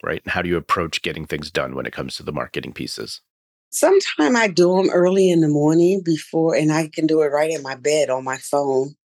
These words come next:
Speaker 2: before I even, you know, get up. I can just go to my phone and maybe just add a couple new pictures 'cause my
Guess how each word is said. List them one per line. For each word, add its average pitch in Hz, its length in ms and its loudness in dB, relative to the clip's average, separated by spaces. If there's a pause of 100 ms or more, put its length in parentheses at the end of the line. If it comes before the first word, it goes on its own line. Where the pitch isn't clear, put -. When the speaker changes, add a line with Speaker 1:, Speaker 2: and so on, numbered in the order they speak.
(520)
Speaker 2:
before 147 380 2
I 151 60 4
even, 143 400 2
you 156 120 4
know, 139 300 0
get 143 280 -2
up. 135 340 -4 (180)
I 143 140 -2
can - 160 -6 (180)
just - 240 -4
go 151 180 6
to 147 240 -4
my 139 180 0
phone 147 580 2
and 147 540 -2 (600)
maybe 156 480 4
just - 800 -4 (220)
add 151 200 2
a 151 40 -2
couple - 340 -4
new 147 160 2
pictures 147 640 -2
'cause - 260 -4
my 151 340 0